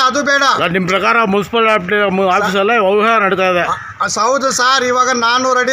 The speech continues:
Speaker 1: ಐನೂರು ಅಡಿಗೆ ನಮ್ ನಿಂತೋಗ್ಬಿಟ್ಟಿದೆ, ನೀರು ಬರ್ತಾ ಇದೆ. ಬನ್ನಿ ಇವಾಗ ಪಾರ್ಕ್ ಹತ್ರ ಮುನ್ನೂರ, ನಾ-, ಆರ್ನೂರು ಅಡಿಗೆ ಇರ್ತಂತ ನಾ-, ನೀರು ಬರ್ತಾ ಇದೆ. ಅದನ್ನ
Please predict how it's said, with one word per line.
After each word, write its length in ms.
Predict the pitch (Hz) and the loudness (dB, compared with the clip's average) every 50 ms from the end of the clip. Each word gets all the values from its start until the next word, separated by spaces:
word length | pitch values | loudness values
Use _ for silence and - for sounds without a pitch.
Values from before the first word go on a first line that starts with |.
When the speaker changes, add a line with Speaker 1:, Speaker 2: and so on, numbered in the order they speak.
| 254 240 | 0 0
Speaker 1:
ಐನೂರು 300 | 247 247 254 262 254 247 | 0 0 0 0 0 0
ಅಡಿಗೆ 200 | 247 233 262 254 | 0 -2 -2 -2
ನಮ್ 200 | 254 240 240 233 | -2 -2 -2 -2
ನಿಂತೋಗ್ಬಿಟ್ಟಿದೆ, 840 | 233 233 240 262 262 247 214 240 208 240 226 220 208 160 127 156 180 | -2 -4 -2 -2 -4 -2 -2 -2 -2 -2 -2 -2 -2 -4 -4 -6 -4
ನೀರು 180 | 240 269 247 | -2 -2 -2
ಬರ್ತಾ 260 | 220 226 247 240 - 254 | 0 -2 -2 -2 -2 -2
ಇದೆ. 560 | 247 240 214 220 190 151 - - - - - - - | -2 0 0 -2 -4 -4 -8 -14 -20 -20 -18 -10 -6
ಬನ್ನಿ 200 | 196 233 254 254 | -4 -2 -2 -2
ಇವಾಗ 200 | 247 247 240 220 | -2 -2 -2 -4
ಪಾರ್ಕ್ 380 | - - 233 254 269 262 254 | -2 -2 -2 0 0 -2 -4
ಹತ್ರ 220 | 240 226 - 220 202 208 226 240 262 262 226 - - - - - - - 165 | -4 -4 -4 -2 -2 0 2 2 2 0 0 -4 -12 -16 -18 -20 -18 -10 -6
ಮುನ್ನೂರ, 260 | 185 226 240 262 262 | -4 -2 -2 0 0
ನಾ-, 160 | 247 233 214 226 | 0 0 0 0
ಆರ್ನೂರು 540 | 220 220 220 214 214 233 247 254 269 254 | 0 0 0 0 0 0 0 0 0 0
ಅಡಿಗೆ 220 | 254 240 262 220 240 | 0 -2 -2 -2 -2
ಇರ್ತಂತ 300 | 240 214 262 262 240 247 | -4 -2 -4 -4 -2 -2
ನಾ-, 180 | 233 226 220 | -2 0 0
ನೀರು 160 | 226 262 269 247 | 0 -2 -2 -2
ಬರ್ತಾ 260 | 220 240 220 - 262 | -2 -4 -4 -2 -2
ಇದೆ. 400 | 262 233 233 196 143 - - - - - - - - - | -2 0 -2 -2 -4 -8 -14 -20 -20 -20 -20 -18 -10 -4
ಅದನ್ನ 360 | 165 220 226 269 269 262 262 | -2 -2 0 0 -2 0 0